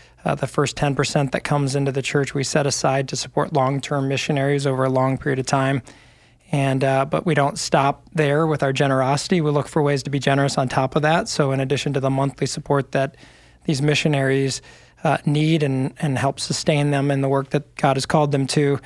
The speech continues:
uh, we look for ways to accelerate that through kingdom builders, through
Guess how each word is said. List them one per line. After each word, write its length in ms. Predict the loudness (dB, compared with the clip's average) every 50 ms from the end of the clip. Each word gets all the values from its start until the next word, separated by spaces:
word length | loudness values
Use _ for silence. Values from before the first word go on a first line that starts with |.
| -12 -20 -20 -20 -20 _ _ -4
uh, 100 | -2 -2 0
we 120 | 0 2
look 180 | 2 0 0 0
for 160 | 0 0 2
ways 340 | 2 2 2 2 0 -2 -2
to 100 | -2 -2
accelerate 640 | -2 0 2 2 2 4 4 2 2 2 0 0 -2
that 200 | -2 -4 -2 -4
through 160 | -4 -4 -4
kingdom 400 | -2 0 0 0 2 2 0 0
builders, 500 | 0 0 0 -2 -4 -8 -10 -14 -16 -12
through 320 | -8 -4 -2 -2 -2 -2